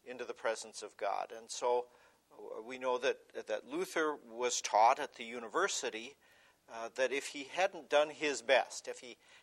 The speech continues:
hadn't done everything that was in him to, uh, merit God's grace, uh, he wouldn't have the grace to, uh, to, uh, move then on into, uh, being able to really please God. So worthiness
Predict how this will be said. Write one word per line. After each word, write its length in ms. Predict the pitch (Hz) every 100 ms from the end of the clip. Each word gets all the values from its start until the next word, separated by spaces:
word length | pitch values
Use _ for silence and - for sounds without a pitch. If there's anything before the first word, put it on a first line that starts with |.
| _
hadn't 300 | 151 165 156
done 200 | 151 131 - -
everything 580 | 160 - 175 160 175 165
that 120 | 151
was 160 | - 156
in 160 | 180 160
him 160 | 131 110 - - - - _
to, 380 | - 151 135 127
uh, 60 | 117 123
merit 360 | 156 196 170
God's 300 | 147 131 127
grace, 640 | - 190 151 - - - - - - _ 131
uh, 100 | 131
he 120 | 147
wouldn't 240 | 151 151
have 180 | 151 120
the 60 | 135
grace 440 | 156 123 120 -
to, 340 | - 135 123
uh, 100 | 113 110 - _ _ _
to, 360 | - 123 113 110
uh, 140 | 113
move 300 | 131 139 120
then 240 | 123 120
on 400 | 120 113 117 117
into, 800 | 117 123 127 127 - 123 120 107 92
uh, 260 | 110 107 104 _
being 260 | - 117 113
able 280 | 117 110 104
to 140 | -
really 440 | 107 131 165 123 107
please 380 | - 110 101 -
God. 280 | 107 101 98 - _ _ - - - -
So 220 | - 185 170
worthiness 920 | 165 156 190 220 226 202 165 170 -